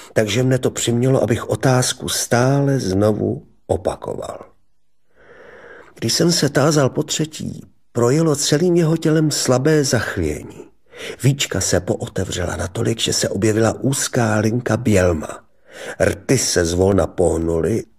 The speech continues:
a sotva slyšitelným šepotem z nich vyšla tato slova. „Ano, teď spím. Nebuďte mne. Nechte mě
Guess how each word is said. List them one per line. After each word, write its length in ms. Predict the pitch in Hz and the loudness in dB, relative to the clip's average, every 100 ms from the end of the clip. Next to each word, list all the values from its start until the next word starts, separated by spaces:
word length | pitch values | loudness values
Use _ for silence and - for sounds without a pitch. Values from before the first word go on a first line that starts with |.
| - | -2
a 120 | 90 | 0
sotva 440 | - 113 - 117 | 0 -4 0 -2
slyšitelným 920 | 107 - 147 151 - - 107 110 62 - | 0 -2 -2 -2 -2 -2 0 0 -2 -4
šepotem 840 | - 127 139 139 139 131 131 135 - - - - | -6 -4 -4 0 0 2 0 -4 -12 -20 -20 -14
z 160 | 98 95 | -6 0
nich 280 | 85 - - | 0 0 -4
vyšla 760 | 104 - - 87 110 107 110 - _ - | -4 -2 -2 2 2 2 -2 -14 _ -4
tato 400 | 82 - - - | -4 -4 -8 -6
slova. 720 | - - - - 98 101 - - - _ _ _ - _ _ _ _ _ _ _ - | -6 -4 -6 -8 -10 -12 -16 -20 -20 _ _ _ -20 _ _ _ _ _ _ _ -8
„Ano, 640 | - - 71 - 85 90 92 - _ _ _ _ _ _ _ _ _ _ _ _ - | -6 -6 -8 -10 -12 -14 -16 -20 _ _ _ _ _ _ _ _ _ _ _ _ -14
teď 240 | - - | -12 -8
spím. 760 | - - - - - - - - - _ _ _ _ _ _ _ _ _ _ _ _ _ _ - | -6 -8 -10 -14 -14 -14 -16 -18 -20 _ _ _ _ _ _ _ _ _ _ _ _ _ _ -6
Nebuďte 640 | 90 87 95 - - - | -4 -2 -4 -6 -6 -6
mne. 520 | - - - - - _ _ _ _ _ _ _ _ _ _ _ _ _ _ - | -6 -8 -8 -10 -14 _ _ _ _ _ _ _ _ _ _ _ _ _ _ -8
Nechte 440 | - 90 - - | -4 -4 -4 -6
mě 260 | - - | -4 -4